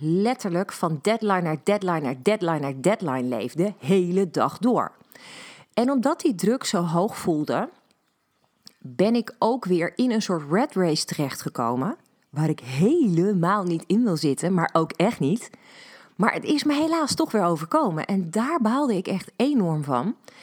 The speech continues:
Want wat gebeurt er dan? Nou, dan, ehm,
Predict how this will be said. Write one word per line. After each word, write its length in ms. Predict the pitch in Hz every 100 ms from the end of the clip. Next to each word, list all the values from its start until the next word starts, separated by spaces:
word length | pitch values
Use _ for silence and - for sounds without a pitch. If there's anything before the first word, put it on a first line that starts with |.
| - - - - - - _ _ _ _
Want 300 | 165 233 294
wat 160 | 262 -
gebeurt 400 | 190 196 190 269
er 80 |
dan? 360 | 190 196 262 302
Nou, 180 | 170 143
dan, 300 | 170 185 190
ehm, 680 | - 180 165 160 156 151